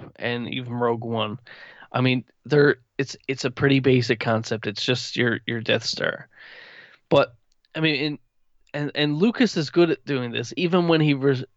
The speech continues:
recycles ideas or, you know, rhymes his ideas. Um, he always puts a, an interesting spin on it. And with the second Death Star, you have,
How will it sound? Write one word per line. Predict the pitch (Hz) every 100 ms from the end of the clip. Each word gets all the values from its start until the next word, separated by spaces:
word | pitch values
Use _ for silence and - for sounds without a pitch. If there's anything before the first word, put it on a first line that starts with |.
| _ _
recycles | 139 - 135 117 131 123 120
ideas | 117 113 117 120 127
or, | 113 117 110 -
you | 120
know, | 123 113 127 -
rhymes | 123 117 113 127 151 - - - -
his | 135
ideas. | 127 117 123 120 117 131 - _ _ - - _ _
Um, | - 117 113 113 - _ _ _ _ _ _ _ _ -
he | 135 151
always | 214 254 -
puts | - 151 -
a, | 123 127 -
an | 127
interesting | 135 131 - 131 131
spin | 120 - - 147 127
on | 104 -
it. | - _ - - - _ -
And | 131 131 131 131 _ _ _ _ -
with | 135 -
the |
second | 127 165 143 139
Death | 139 123
Star, | - 139 135 127
you | - 123
have, | 117 123 123 117